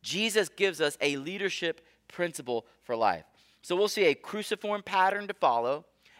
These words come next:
a dangerous path to avoid, and a compelling principle for life. Start with me in verse one as we see this cruciform pattern.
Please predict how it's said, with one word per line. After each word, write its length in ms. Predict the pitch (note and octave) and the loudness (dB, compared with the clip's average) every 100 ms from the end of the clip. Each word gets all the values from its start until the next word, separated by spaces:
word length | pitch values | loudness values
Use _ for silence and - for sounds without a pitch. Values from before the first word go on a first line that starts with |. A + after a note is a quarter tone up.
| - | -6
a 140 | C#3+ | -6
dangerous 640 | G#2 D3+ E3+ G3+ G3 F#3 | -2 0 0 -2 -4 -4
path 360 | - F3 E3+ E3 | -4 -4 -4 -6
to 120 | E3 | -8
avoid, 500 | C3+ B2 G#2+ G2+ G2+ _ _ _ | -8 -6 -6 -6 -8 _ _ _
and 140 | - A2+ | -10 -6
a 220 | A2+ G#2+ - _ | -6 -6 -12 _
compelling 680 | C3+ A#2 - C#3+ D#3+ E3+ D#3+ | -12 -10 -2 0 0 -6 -12
principle 640 | - C#3+ - F#2+ G#2 F#2+ - _ _ | -10 -10 -10 -14 -10 -10 -12 _ _
for 160 | - | -6
life. 380 | G#2 F2 E2 - _ _ | -2 -2 -4 -16 _ _
Start 260 | - D#3+ D#3+ | 0 2 2
with 80 | |
me 180 | E3 D#3+ | -2 -6
in 120 | B2 | -6
verse 260 | A2+ C3 - | -4 -6 -4
one 320 | A2+ G#2 G2+ - - | -8 -8 -8 -14 -16
as 180 | - A2 | -8 -8
we 140 | B2 C3+ | -6 -8
see 200 | - B2 | -8 -8
this 200 | G#2+ - | -8 -10
cruciform 560 | B2+ A#2 B2 A#2 G#2+ | -14 -14 -14 -12 -12
pattern. 380 | - F2+ D#2 F2 | -12 -12 -14 -18